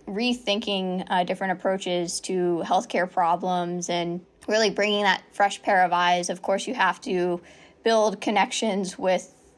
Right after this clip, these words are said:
the more established key opinion leaders, physicians, even as, you know, a fifteen-year-old or twenty-year-old in my case. But what would you advise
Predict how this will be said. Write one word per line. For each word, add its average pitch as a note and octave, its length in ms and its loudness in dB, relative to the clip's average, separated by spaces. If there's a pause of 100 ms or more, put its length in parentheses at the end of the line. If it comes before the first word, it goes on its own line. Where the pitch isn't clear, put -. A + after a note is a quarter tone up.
the A3 80 -2
more F#3+ 220 4
established F3 760 2
key G3 160 0
opinion F#3 440 -2
leaders, F3+ 400 -2
physicians, F#3 580 -2
even F3+ 240 -2
as, F3 240 -4 (340)
you G3+ 60 -4
know, F#3+ 60 0
a F3+ 60 -4
fifteen-year-old F#3 880 0
or E3 260 0 (320)
twenty-year-old F3+ 800 0 (140)
in F#3+ 160 -6
my F3+ 180 -2
case. F3 500 -2 (400)
But G3 320 4 (240)
what A#3+ 220 0
would D4+ 180 0
you C4 80 -4
advise F3+ 880 2